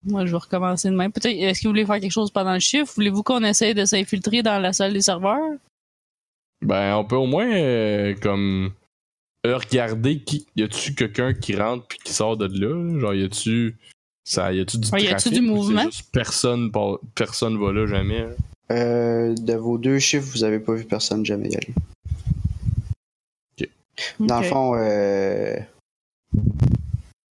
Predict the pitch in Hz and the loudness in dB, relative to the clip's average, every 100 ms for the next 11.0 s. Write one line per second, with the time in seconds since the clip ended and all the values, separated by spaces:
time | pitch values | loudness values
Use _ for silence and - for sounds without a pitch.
0 | _ _ _ _ - 107 101 - 107 110 | _ _ _ _ -4 -2 0 0 0 -2
1 | 110 123 120 117 110 107 104 - - - | 0 0 2 0 0 0 0 0 0 0
2 | 104 98 _ - - - - 104 107 135 | 0 -4 _ -6 -6 -6 -6 -2 0 0
3 | 127 113 104 101 98 95 107 - 104 - | -2 -4 -4 -2 -2 -2 -2 -2 -2 -2
4 | - 95 104 104 98 98 104 - - - | -2 0 0 0 -2 -2 -4 -6 -8 -6
5 | 107 - 101 92 - 98 - 110 107 101 | -6 -2 -2 -2 -2 -2 -2 0 0 0
6 | 101 101 110 110 110 113 123 - 120 139 | 0 0 0 2 2 2 0 0 0 0
7 | 127 123 - 123 - - - - - - | 0 0 0 0 -2 -6 -4 -2 -2 -2
8 | - - _ _ _ _ _ _ _ _ | -4 -6 _ _ _ _ _ _ _ _
9 | _ _ - - - - - - - 95 | _ _ -4 -2 0 0 2 2 2 0
10 | 82 - 101 - - - - - - | -2 -4 -6 -6 -6 -4 -4 -6 -8